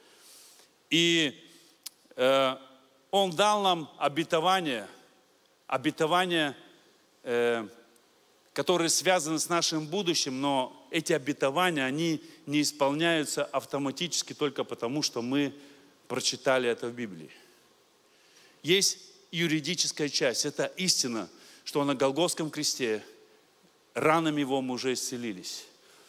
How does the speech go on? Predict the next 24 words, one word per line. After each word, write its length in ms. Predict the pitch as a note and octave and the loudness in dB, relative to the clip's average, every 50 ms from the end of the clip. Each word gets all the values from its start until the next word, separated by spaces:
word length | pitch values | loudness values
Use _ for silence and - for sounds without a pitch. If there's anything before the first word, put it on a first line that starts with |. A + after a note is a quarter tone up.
| - - - - _ _ - | -20 -20 -20 -20 _ _ -4
Но 180 | C#3+ D#3+ E3 | 0 2 2
чтобы 340 | D#3 - - A3 G#3+ F3+ G3+ | 2 2 2 2 2 4 2
это 200 | G3 F#3 - E3+ | 2 2 2 0
стало 360 | D#3+ - - F#3+ F#3 F#3 F3 | -2 2 2 2 4 4 2
фактически 720 | - - E3+ D#3 - - G3 E3+ - F3+ D#3+ - - D#3+ | 2 0 -4 -4 -2 -6 -4 -4 -4 -4 -4 -4 -2 -2
в 120 | D3 C3 C3+ | -2 -2 0
нашей 380 | D3+ D#3+ E3 D#3 - E3+ D#3+ | 0 0 0 0 0 0 -2
жизни, 440 | C#3+ C3 D#3 D3 A#2+ G2 G2+ E2 D2+ - - _ _ _ _ _ _ - - - - - _ _ _ _ _ - | 0 0 0 -2 -2 -4 -8 -12 -16 -20 -20 _ _ _ _ _ _ -20 -20 -20 -20 -20 _ _ _ _ _ -2
нам 220 | C#3+ C#3+ D3+ D#3+ | 0 0 2 2
нужно 400 | E3+ F#3 F3 D3+ D3+ E3 D#3 - - | 2 0 0 0 0 0 0 -2 -2
это 280 | - D#3+ D#3+ - C#3+ C3 | -2 -2 -2 0 -2 -2
слово 560 | - - - - C#3+ D#3 F3+ F3+ F3+ E3 D#3+ | 0 0 -2 -2 -2 0 0 2 2 2 0
принять 720 | A#2+ - - C3+ C3 B2+ C#3+ D3+ D#3+ E3+ F3 E3 - - - - - - _ _ _ _ _ _ _ _ - | -2 -2 -8 -8 -6 -4 -2 0 2 0 0 -2 -4 -12 -14 -18 -20 -20 _ _ _ _ _ _ _ _ -18
верою, 680 | - B2 G#2+ B2+ E3 E3+ E3+ E3 E3 E3 E3 D#3+ D#3+ C#3+ - - - - _ _ - _ _ _ _ _ | -16 -10 -2 0 4 4 4 4 4 2 0 0 -2 -4 -8 -14 -20 -20 _ _ -20 _ _ _ _ _
нам 220 | - C#3 C#3+ D#3 E3 | -2 0 0 2 2
нужно 460 | F3 E3+ C#3+ C#3+ D#3+ D#3 D3 C3 - - - - _ - _ _ _ _ - | 0 0 0 0 2 0 0 0 -4 -10 -20 -20 _ -20 _ _ _ _ 0
отождествиться 1120 | D#3+ D#3+ D#3+ - - F3+ D#3+ C3 B2 D3 D#3+ - - - D3 E3+ G3+ F3 - - - E3+ | 2 2 2 2 0 0 0 0 -4 -2 -4 -4 -4 -4 -2 -2 -2 -2 -2 -2 0 0
с 120 | D3+ - - | 0 2 2
этим 260 | E3+ D3+ - D#3 C3+ | 0 -2 -2 -4 -4
словом, 580 | - - - D3 D#3 E3+ E3 E3+ E3 D#3+ D3 - - - - - - _ - | -4 -4 -2 0 0 2 2 2 0 0 -2 -8 -16 -20 -20 -20 -20 _ -8
нам 260 | D3+ D3 D3+ D3 D3+ | 0 2 2 2 2
нужно 480 | D#3 D#3+ E3+ F3+ F3+ D#3+ D#3 E3+ D#3 - - | 2 2 2 2 0 2 0 -2 -2 -2 0
считать 640 | - - - - - E3+ C3 - - D#3+ E3 E3 - | 2 2 4 4 2 0 -4 0 2 2 2 2 0
себя. 440 | - - D#3+ D3 C#3+ D3 C#3+ C3 | -2 -2 -2 0 -2 -2 -2 -2